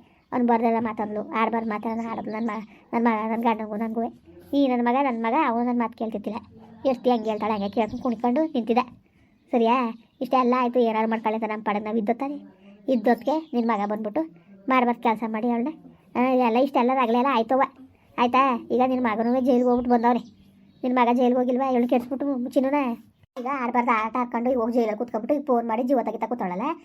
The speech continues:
ಹೆಂಗ್ ಮಾಡೋದು ಹೇಳ್ತಾ ನೀನೆ? ಹೆಂಗ್ ಮಾಡೋದು? ಆ, ಬೇರ್ ಕೊಡಿ, ಬೇರ್ ಕೊಡಿ, ಬಿಡ್ಸ್ಕೊ ಬನ್ನಿ ಅಂತ ಕೂತಾಳಲ್ಲ.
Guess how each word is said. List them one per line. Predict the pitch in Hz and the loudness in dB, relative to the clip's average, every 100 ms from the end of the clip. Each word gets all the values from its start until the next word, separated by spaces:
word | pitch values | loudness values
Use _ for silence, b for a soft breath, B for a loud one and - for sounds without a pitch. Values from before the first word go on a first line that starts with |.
| B B - | B B -4
ಹೆಂಗ್ | 302 277 | -2 -2
ಮಾಡೋದು | 254 240 | -4 -2
ಹೇಳ್ತಾ | 254 208 202 | -4 -4 -8
ನೀನೆ? | 220 196 190 _ _ _ 277 | -6 -6 -8 _ _ _ -2
ಹೆಂಗ್ | 277 | 0
ಮಾಡೋದು? | 277 247 240 285 - _ _ | 0 -2 -4 -6 -14 _ _
ಆ, | 247 | -2
ಬೇರ್ | 277 262 254 | 2 4 2
ಕೊಡಿ, | 254 247 | 0 -2
ಬೇರ್ | 247 240 | 0 -2
ಕೊಡಿ, | 240 254 | -2 -4
ಬಿಡ್ಸ್ಕೊ | 247 247 233 | -4 -4 -6
ಬನ್ನಿ | 220 226 | -6 -6
ಅಂತ | 220 | -6
ಕೂತಾಳಲ್ಲ. | 220 214 214 220 | -8 -6 -6 -4